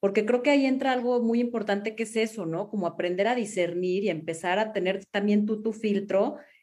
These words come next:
y empezar a escuchar tu corazón, qué te vibra, qué no te vibra, ¿no? Pero al principio creo que sí es como muy,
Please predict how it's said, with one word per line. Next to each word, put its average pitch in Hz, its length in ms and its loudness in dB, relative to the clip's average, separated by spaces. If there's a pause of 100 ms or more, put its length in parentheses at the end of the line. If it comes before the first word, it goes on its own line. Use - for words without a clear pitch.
y 185 80 -2
empezar 196 340 2
a - 20 4
escuchar 208 420 0
tu 214 140 -6
corazón, 208 680 0
qué 208 100 -2
te 214 160 2
vibra, 208 420 4
qué 202 80 -4
no 196 140 -4
te 175 100 -2
vibra, 175 520 -4
¿no? 190 320 -8 (100)
Pero 214 120 6
al 208 100 4
principio 240 460 4
creo 269 180 -2
que 285 100 2
sí 254 160 0
es 240 100 0
como 247 240 0
muy, 214 880 2